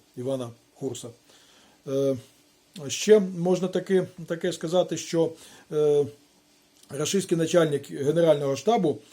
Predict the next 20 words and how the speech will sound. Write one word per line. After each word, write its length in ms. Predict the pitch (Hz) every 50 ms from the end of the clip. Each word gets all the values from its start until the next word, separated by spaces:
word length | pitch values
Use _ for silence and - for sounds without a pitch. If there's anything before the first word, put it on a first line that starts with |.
| - - - 147
е, 140 | 143 139
військово-морських 680 | 135 151 151 - - 165 160 151 147 143 - - 151 -
сил, 280 | - - 160 147 139 131 139 - - - - _ -
е, 280 | 143 135 131 131 127 120 120 - _ -
Руського 480 | 151 156 147 139 - 147 139 135 120 - _
Рейху, 380 | - 151 151 135 120 - - 117 - _ _ - _ _ _ -
не, 340 | 127 131 151 151 139 120 - - _ _ _ -
е, 340 | 135 127 127 123 123 120 120 117 113 117 - - -
так 160 | - 139 123
званого 300 | 135 202 233 233 202 170
Чорноморського 640 | 165 175 156 151 160 160 156 143 139 - 156 147 202
флоту, 380 | - 160 147 135 - 123 110 - - - - _
а 220 | - 139 143 139 123
взагалі, 520 | 127 120 - 135 139 147 170 196 208 - - - - - - 160
е, 360 | 147 143 143 139 139 135 135
начальник 400 | 139 143 - 175 165 151 143 131
штабу 260 | - - 180 190 180
всього 520 | 160 - - - 151 131 139 160 175 180 180 - - - -
військово-морського 720 | 143 139 131 - 165 165 160 147 139 - - 156 151 147 139
флоту 460 | - 139 143 143 143 143 135 127